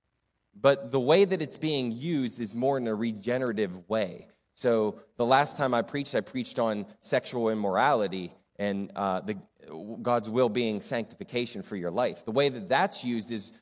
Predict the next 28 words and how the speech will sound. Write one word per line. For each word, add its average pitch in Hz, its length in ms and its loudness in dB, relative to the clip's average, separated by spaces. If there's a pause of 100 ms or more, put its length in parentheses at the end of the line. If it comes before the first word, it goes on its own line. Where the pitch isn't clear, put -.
(140)
a 107 60 -4
pursuit 160 600 0
of 110 140 -2
holiness, - 1000 -4 (640)
but 95 80 -10
that's 120 200 2
not 135 160 2
the 131 80 -4
way 127 180 2
that 110 180 0
it, - 180 -8 (180)
that 107 240 -2
it's 107 160 -4
being 104 320 -2
used 117 360 -4
here. 90 180 -2
It's, 87 260 -4
it's 95 220 -8
this - 260 -6
idea 101 460 -2
of 92 220 -6
regeneration. 92 960 -6 (500)
So 101 180 0
our 110 120 4
hearts 175 500 -2
must 131 480 0 (220)
be 175 200 0
regenerated 110 840 -2